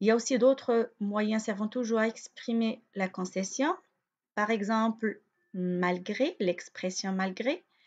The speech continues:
qui est toujours suivie d'un nom. On va reprendre le même exemple. Malgré la chaleur, il porte un manteau. Donc, malgré plus un nom.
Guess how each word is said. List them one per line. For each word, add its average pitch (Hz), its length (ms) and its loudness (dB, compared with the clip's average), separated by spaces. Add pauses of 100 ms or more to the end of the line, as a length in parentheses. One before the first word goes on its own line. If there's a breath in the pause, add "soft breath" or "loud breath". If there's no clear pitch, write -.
(300 soft breath)
qui 233 120 0
est 240 120 0
toujours 240 560 4
suivie 214 340 0
d'un 160 140 0
nom. 208 260 0 (1120)
On 202 100 -2
va 220 120 4
reprendre 226 480 0
le 190 80 2
même 185 180 2
exemple. 208 640 0 (440)
Malgré 220 460 0
la 220 80 2
chaleur, 220 500 2
il 190 260 -4
porte 190 280 -4
un 180 80 2
manteau. 214 580 0 (140)
Donc, 180 200 -2
malgré 220 560 0 (100)
plus 202 420 -4
un 180 100 0
nom. 196 240 0